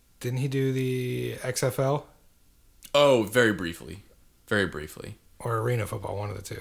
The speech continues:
Speaker 2: I think it was arena football.
Speaker 1: Yeah, 'cause that was one where they were encouraged just to, like, beat the shit out of
Speaker 2: Yeah.
Speaker 1: each other.
Speaker 2: Yeah.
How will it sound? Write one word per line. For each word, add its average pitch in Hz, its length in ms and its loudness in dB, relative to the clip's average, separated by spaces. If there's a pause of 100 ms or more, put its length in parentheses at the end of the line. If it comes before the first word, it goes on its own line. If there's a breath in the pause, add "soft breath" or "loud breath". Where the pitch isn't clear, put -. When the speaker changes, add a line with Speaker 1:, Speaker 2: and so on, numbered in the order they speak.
Speaker 2:
I 120 60 0
think 127 140 4
it 120 40 6
was 104 160 2
arena 95 240 -4
football. 87 420 -12
Speaker 1:
Yeah, 101 180 -6
'cause 113 120 -4
that 139 100 6
was 135 140 2
one 139 100 4
where 131 100 4
they 123 140 2
were 117 100 4
encouraged 113 460 -2
just 104 160 -6
to, 117 60 -8
like, 98 200 -6
beat 107 160 -6
the 104 80 -6
shit 123 200 -2
out 98 120 -6
of 98 60 -4
Speaker 2:
Yeah. 92 60 -2
Speaker 1:
each 101 100 0
other. 95 280 -6
Speaker 2:
Yeah. 98 220 -4